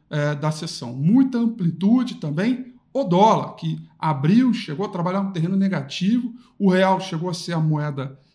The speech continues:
que mais, eh, se valorizou entre as cestas de mercados emergentes e virou e terminou o dia com a moeda que teve a pior performance,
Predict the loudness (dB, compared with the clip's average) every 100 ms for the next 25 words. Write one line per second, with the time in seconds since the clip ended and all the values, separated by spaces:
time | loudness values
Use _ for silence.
0 | _ -2 0 2 2 2 2 -2 -4 -10
1 | -12 _ _ -4 -4 -4 -4 -2 0 -2
2 | -2 -4 -4 -8 -10 -2 -2 -2 -8 -6
3 | -6 -4 -4 -4 -4 -6 -4 -4 -2 -2
4 | -4 -6 -8 -16 _ _ _ _ 2 2
5 | 0 -8 -2 0 4 2 2 -4 -10 -10
6 | -10 _ _ 0 2 0 0 0 -2 -2
7 | -2 -2 -2 -2 -6 -10 -8 -6 -6 -8
8 | -6 -6 -8 -6 -2 2 4 4 2 -2
9 | -14 -16 -6 -4 -4 -6 -14